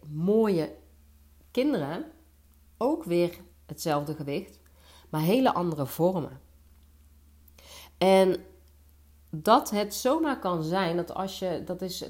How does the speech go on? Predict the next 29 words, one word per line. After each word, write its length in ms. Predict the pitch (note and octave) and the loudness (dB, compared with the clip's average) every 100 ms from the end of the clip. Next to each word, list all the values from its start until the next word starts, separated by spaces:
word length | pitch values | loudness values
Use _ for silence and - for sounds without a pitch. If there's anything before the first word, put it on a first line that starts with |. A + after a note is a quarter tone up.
| - | -14
net 240 | F3 G3 G3 | -8 -6 -6
als 100 | F3+ | -8
dat 160 | F3+ | -6
mensen 380 | F#3 F3+ F3+ F3 | -4 -4 -6 -6
die 140 | E3+ | -4
ene 300 | - F#3 F3+ | -2 -4 -4
broek 280 | D#3+ F3 G#3+ | -4 -4 -2
laten 300 | G3+ F#3+ G3 | 0 -2 -2
liggen 260 | F#3+ F3+ F3+ | -4 -2 -4
in 80 | F3 | -2
een 160 | E3+ | -2
kast 280 | - F#3 - | 0 0 0
voor 160 | - D#3+ | -2 2
als 220 | F#3+ F3+ | 4 2
ik 120 | F3+ | -2
er 60 | E3 | 0
ooit 300 | F3 F3+ - | 0 0 -4
weer 160 | D3+ | -2
in 200 | G#3 A3+ | 0 0
pas. 380 | A3+ F#3 F#3 - - - - | 0 0 0 -8 -12 -20 -12
En 140 | - F3 | -4 -2
iedere 320 | A3+ A#3+ A3+ | 2 2 2
keer 160 | G#3+ | 2
als 260 | F#3 F#3 F#3 | 0 0 0
ze 260 | F#3 F3 - - - - | 0 0 -2 -14 -20 -14
naar 280 | - G3 A3 | -2 4 6
die 100 | A3 | 6
broek 240 | F#3+ G3+ G3+ | 2 0 2
kijken, 540 | F#3 F3 F3 E3 E3 | 4 4 4 2 0